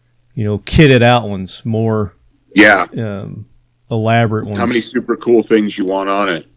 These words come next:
Speaker 1: Yeah,
Speaker 2: You know?
Speaker 1: you know, that's, that's K U S A. So, you know, American manufacturers, let's say K U S A is one, Century Arms is one.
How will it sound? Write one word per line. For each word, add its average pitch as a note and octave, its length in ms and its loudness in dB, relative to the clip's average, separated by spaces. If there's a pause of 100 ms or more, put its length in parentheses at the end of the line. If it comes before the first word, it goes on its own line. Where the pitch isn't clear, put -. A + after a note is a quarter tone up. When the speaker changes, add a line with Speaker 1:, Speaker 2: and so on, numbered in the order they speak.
(100)
Speaker 1:
Yeah, E3 300 2
Speaker 2:
You D#2 100 -6
know? D#3 160 -10
Speaker 1:
you C3+ 80 -2
know, B2 100 2
that's, - 340 -4
that's C#3 240 -2
K C#3 240 2
U A#2+ 200 2
S A2+ 160 0
A. D3+ 180 4
So, B2+ 400 2
you C#3 100 -2
know, B2+ 180 0
American D3+ 460 4
manufacturers, C#3+ 760 2
let's B2+ 120 0
say B2 120 0
K C#3+ 260 4
U D#3 120 4
S D#3+ 140 2
A C#3+ 120 4
is B2 120 2
one, A#2+ 340 0 (380)
Century C#3+ 420 0
Arms C3+ 320 4
is A#2 160 0
one. A#2 380 0